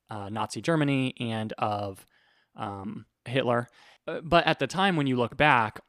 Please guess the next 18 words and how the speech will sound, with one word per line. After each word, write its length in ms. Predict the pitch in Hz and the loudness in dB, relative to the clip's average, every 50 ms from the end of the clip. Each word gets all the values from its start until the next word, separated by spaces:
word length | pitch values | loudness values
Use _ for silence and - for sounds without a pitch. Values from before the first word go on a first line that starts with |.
| _ | _
only 200 | 160 151 151 143 | 4 6 6 6
five 440 | 131 - - - 139 135 147 151 - | 4 4 4 6 8 8 8 6 2
percent 400 | - 139 - - - 127 113 - | -4 -6 -4 -2 -2 -2 -2 -2
of 120 | 127 113 - | -4 -6 0
all 180 | - 123 117 117 | 2 2 2 4
the 100 | 104 107 | 2 -2
films 400 | - - 127 117 110 107 - - | -4 -4 -2 -2 -2 -2 -4 -8
coming 340 | - - 135 117 107 104 104 | -6 -4 -4 -4 -4 -6 -8
out 380 | 101 82 80 - - - - - _ _ _ _ _ - 120 | -8 -8 -8 -10 -10 -14 -18 -20 _ _ _ _ _ -20 -6
before 640 | 107 120 110 - - - - 165 165 143 120 110 104 | -4 -4 -4 -4 -2 4 6 8 8 8 8 6 4
World 260 | 104 113 117 113 107 | 0 0 -2 -2 -2
War 140 | 101 101 101 98 | -4 -8 -8 -8
Two 400 | - - - 123 117 113 113 110 | -6 -4 -2 -2 -2 -2 -4 -4
had 160 | - 127 120 - - | -4 -4 -4 -4 -2
anything 400 | - 143 143 131 120 - 123 113 | -2 0 0 0 0 -2 -4 -6
to 100 | - - | -6 -8
do 240 | 110 110 113 110 107 | -6 -6 -4 -4 -4
with 400 | 104 104 104 101 95 - - | -4 -4 -6 -6 -8 -10 -16